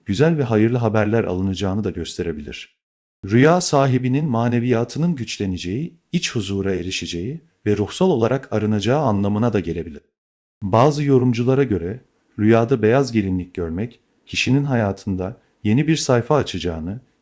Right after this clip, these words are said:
geçmişteki üzüntü ve sıkıntıları geride bırakacağını işaret eder. Eğer rüya sahibi bir iş ya da eğitim konusunda önemli bir karar verme aşamasındaysa, bu rüya onun doğru yolda olduğunu ve başarıya ulaşacağını gösterir.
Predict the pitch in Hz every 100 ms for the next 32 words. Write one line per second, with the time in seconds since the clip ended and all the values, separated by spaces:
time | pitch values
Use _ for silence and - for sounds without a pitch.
0 | - 95 - 107 - 90 139 101 87 80
1 | 110 131 - 95 - - 107 95 98 110
2 | 110 110 104 123 104 92 90 87 85 90
3 | - 85 85 82 78 69 - _ _ _
4 | _ - 101 98 87 92 113 139 - 98
5 | 90 87 90 92 151 - - 98 101 135
6 | 113 113 113 165 - 101 82 - 85 87
7 | 131 - _ 107 113 127 151 147 127 123
8 | 127 113 101 101 95 90 90 85 - 92
9 | 127 135 - 139 - _ _ _ _ 135
10 | 151 131 110 143 135 123 165 135 107 120
11 | 143 98 90 85 76 80 80 123 170 _
12 | 104 101 95 107 110 123 101 87 90 92
13 | 92 90 82 76 - 71 - -